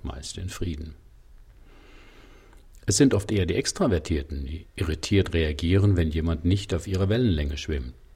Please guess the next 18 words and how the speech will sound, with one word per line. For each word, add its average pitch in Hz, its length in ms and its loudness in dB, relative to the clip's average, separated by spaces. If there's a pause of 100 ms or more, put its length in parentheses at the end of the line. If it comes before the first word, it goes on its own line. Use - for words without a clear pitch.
(960)
„Was - 180 -6
bist - 300 -4
du 113 40 -6
denn 104 140 -4
immer 113 220 -2
so 110 120 -8
still?“ 135 720 -2 (440)
oder 71 400 -8 (500)
„Du 98 120 0
musst 135 300 0
mal 143 120 2
mehr 147 300 2
aus 147 120 -2
dir 147 300 2
rausgehen“, 104 800 0 (300)
sind - 440 -8
dann 64 240 -8
die 65 240 -10